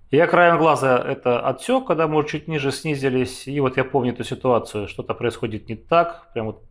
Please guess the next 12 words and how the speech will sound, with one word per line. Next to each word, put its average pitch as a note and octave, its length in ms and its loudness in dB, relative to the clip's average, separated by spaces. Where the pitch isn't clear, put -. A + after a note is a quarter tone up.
как A#2+ 140 -2
будто, A#2+ 240 2
знаете, B2+ 180 2
знаете, B2 320 0
мир C#3+ 380 2
замер. A2 520 0
Так, - 320 -2
мы C#3+ 120 0
же A#2+ 100 0
давление A#2+ 440 2
не G2+ 80 -6
поставили. F#2+ 760 -2